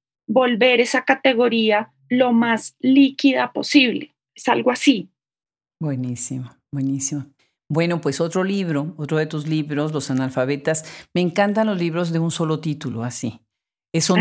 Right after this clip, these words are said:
Speaker 2: tan
Speaker 1: <laughs>
Speaker 2: poderosos, Los Analfabetas. Y ahí viene todo, una serie de imágenes, de ideas, de dónde, hacia dónde va este libro, ¿no?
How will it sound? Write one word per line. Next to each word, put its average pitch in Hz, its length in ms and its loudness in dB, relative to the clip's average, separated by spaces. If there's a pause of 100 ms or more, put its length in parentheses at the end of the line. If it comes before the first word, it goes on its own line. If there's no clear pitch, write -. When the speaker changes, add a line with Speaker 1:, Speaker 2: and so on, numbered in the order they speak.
Speaker 2:
tan 202 240 4
Speaker 1:
<laughs> - 20 -2
Speaker 2:
poderosos, 170 920 0 (140)
Los 180 300 0
Analfabetas. 131 880 -6
Y 143 200 0
ahí 175 520 -2
viene 160 380 0
todo, 147 420 -6 (320)
una 151 240 0
serie 147 300 -2
de 147 80 0
imágenes, 143 560 -2
de 139 60 -4
ideas, 147 520 -2
de 143 140 -2
dónde, 160 340 0
hacia 131 280 -2
dónde 170 280 -2
va 131 120 -4
este - 200 -8
libro, 120 380 -4
¿no? 127 220 -4